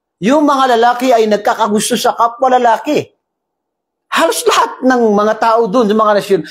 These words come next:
ibig sabihin ba, lahat ng mga tao doon, dahil lahat sila ay ganun ang kanilang paniniwala, ay pwede na. Hindi. Anong ginawa sa kanila ni Allah? Dahil hindi sila nagbalik loob, pinarusahan sila ni Allah.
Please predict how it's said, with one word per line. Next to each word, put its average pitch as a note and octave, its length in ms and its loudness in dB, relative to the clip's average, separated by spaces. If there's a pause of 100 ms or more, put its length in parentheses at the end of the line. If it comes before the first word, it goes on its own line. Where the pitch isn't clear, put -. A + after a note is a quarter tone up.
(180)
ibig G#3 160 0
sabihin G3+ 400 0
ba, B3 80 2
lahat A#3 400 -2
ng A3+ 160 -2
mga G#3 240 0
tao F#3+ 240 0
doon, G3+ 80 0
dahil F3+ 240 0
lahat C4 240 -2
sila B3 240 2
ay F3+ 80 -6
ganun B3+ 240 2
ang B3 80 -2
kanilang G3 480 0 (240)
paniniwala, G3 720 2
ay A3+ 160 0
pwede G3 320 2
na. F4 240 -2 (320)
Hindi. F4 480 0 (560)
Anong B3 240 0
ginawa C4 320 2
sa - 160 -4
kanila B3+ 240 0
ni B3 80 0
Allah? A#3 240 0
Dahil F#3+ 240 0
hindi A#3 160 -2
sila C4 160 0
nagbalik F#3 400 -2
loob, A3+ 240 -2
pinarusahan G3+ 480 0
sila F#3+ 160 0
ni E3+ 80 -8
Allah. A#2+ 240 -14